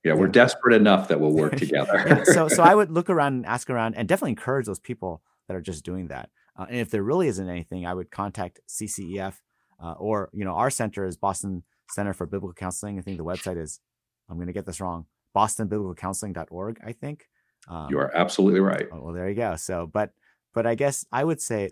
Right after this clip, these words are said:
Speaker 2: there, I, I'm gonna say that for the men and women in counseling who do counseling, including the non-Christian friends I have,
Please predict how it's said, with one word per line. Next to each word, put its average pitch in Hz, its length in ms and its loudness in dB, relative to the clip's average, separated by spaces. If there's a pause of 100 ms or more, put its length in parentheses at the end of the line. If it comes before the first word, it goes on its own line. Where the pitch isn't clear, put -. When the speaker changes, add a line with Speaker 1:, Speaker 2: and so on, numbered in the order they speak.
(160)
Speaker 2:
there, 117 220 -4 (360)
I, 151 320 4
I'm 131 140 -2
gonna 170 160 -2
say 95 280 -2
that 95 200 -6 (880)
for - 140 -2
the 110 80 2
men 135 160 2
and 165 100 0
women 117 280 -2
in 95 120 -10
counseling 87 680 -8
who 107 100 -8
do 113 160 -4
counseling, 92 380 -6
including 170 480 -4
the 127 100 -2
non-Christian 104 560 -4
friends 85 240 -12
I 78 80 -8
have, 80 280 -14